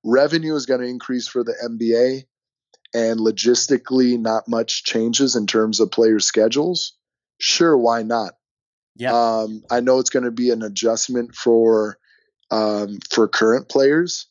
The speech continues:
Speaker 1: Um, it's gonna impact, I know, uh, the calendar, it, you know, um, outside of just the, the, the, the,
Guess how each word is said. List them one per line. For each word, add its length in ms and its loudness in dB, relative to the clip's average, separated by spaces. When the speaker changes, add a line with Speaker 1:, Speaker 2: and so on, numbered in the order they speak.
Speaker 1:
Um, 720 -4
it's 200 0
gonna 320 2
impact, 680 -2
I 120 -4
know, 540 0
uh, 300 -6
the 80 -4
calendar, 840 0
it, 220 0
you 300 -2
know, 400 4
um, 380 -8
outside 400 2
of 80 -2
just 320 -6
the, 400 -6
the, 300 -6
the, 280 -8
the, 220 -6